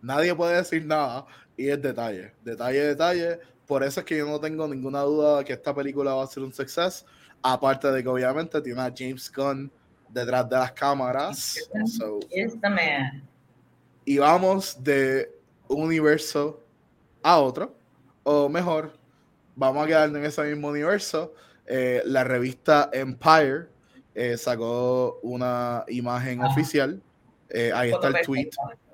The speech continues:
Speaker 1: Así, ahí está el tweet. Eh, aquí está el tweet un poco más grande, versión desktop. Y aquí está
Speaker 2: Sí.
Speaker 1: la foto,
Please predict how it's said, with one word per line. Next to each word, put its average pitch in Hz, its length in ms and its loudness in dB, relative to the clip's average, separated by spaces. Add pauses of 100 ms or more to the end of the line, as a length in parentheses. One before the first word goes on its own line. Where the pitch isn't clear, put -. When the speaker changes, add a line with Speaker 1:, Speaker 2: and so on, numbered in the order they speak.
(880)
Speaker 1:
Así, 120 220 -4
ahí 117 160 2
está 123 160 0
el 147 120 4
tweet. 165 320 -4 (460)
Eh, 120 240 0
aquí 120 200 0
está 120 180 -2
el 139 80 0
tweet 147 280 2
un 135 120 -4
poco 135 220 0
más 131 160 -4
grande, 147 360 0
versión 123 360 -6
desktop. 151 500 0 (640)
Y 127 80 -2
aquí 120 140 2
está 127 180 2
Speaker 2:
Sí. 139 60 6
Speaker 1:
la 151 80 8
foto, 135 760 0